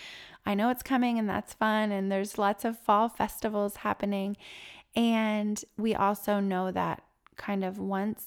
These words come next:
the end of November hits, it's like bam, bam, bam, bam, bam, bam, bam. There's lots of things that happen at the end of the year. And, um, I, a couple of years ago, I did a vision board party with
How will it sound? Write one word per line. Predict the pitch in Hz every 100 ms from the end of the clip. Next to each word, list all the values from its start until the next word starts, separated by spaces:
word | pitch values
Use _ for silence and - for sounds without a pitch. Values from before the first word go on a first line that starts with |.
| -
the | 202 -
end | 202 202
of | 202
November | 190 185 180 180
hits, | 185 - 190 - -
it's | 190 -
like | - - -
bam, | 180 170
bam, | - 170
bam, | - -
bam, | 101
bam, | - -
bam, | - -
bam. | - - -
There's | - -
lots | 175 196 -
of |
things | 196 - 190
that | - -
happen | 190 -
at | 185 185
the | 190 196
end | 202 196
of | 196
the | 202
year. | 196 180 185 - - - - - - - -
And, | 240 240 226 226 220 214 - _ _ _ -
um, | 208 196 196 190 202 - _ _ - _ -
I, | 214 202 -
a | 214
couple | - 240 247
of | 202 -
years | 208 226 208
ago, | 202
I | 190 196
did | 190 196 196 -
a |
vision | 196 196 196 190
board | 190 185 -
party | 190 190 190
with | 196 185